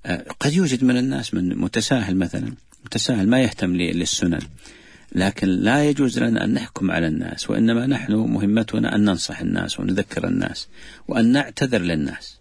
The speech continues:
بمعنى أن بعض الناس ق-، إذا رأينا اعتذرنا له. يعني مثلًا هذا ال-، الأخ الذي بمجرد أن يسلم الإمام يقوم،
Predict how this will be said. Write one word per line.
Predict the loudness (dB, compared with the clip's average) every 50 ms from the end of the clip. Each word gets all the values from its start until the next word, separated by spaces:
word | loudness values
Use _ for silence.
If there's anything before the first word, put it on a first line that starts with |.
| _ -2
بمعنى | 0 2 2 2 2 0 0
أن | 0 0 2
بعض | 2 0 0 0
الناس | 0 0 0 -2 -2 -4 -6
ق-، | -6 -4
إذا | -2 -2 -2 0 0
رأينا | 0 0 0 0 2 2 0
اعتذرنا | 0 0 0 2 2 4 4 4 2 2
له. | 0 -2 -4 -8 -10 -14 -16 -8 -4
يعني | 0 2 4 4
مثلًا | 4 2 2 0 0 0 2 0 0
هذا | 0 0
ال-، | 0 -2 -2 -4 -10 -20 -20 -20 -20 -20 -14 -8 -4
الأخ | -2 -2 -2 -2 -2 0
الذي | 0 0 2 2 0 0 0 0
بمجرد | -2 0 2 2 4 4 4 4 2 2 2 2 0 0
أن | 0 0
يسلم | 0 0 0 0 2 2 2 2
الإمام | 2 2 2 2 2 2 0
يقوم، | 0 -2 -6 -8 -10 -12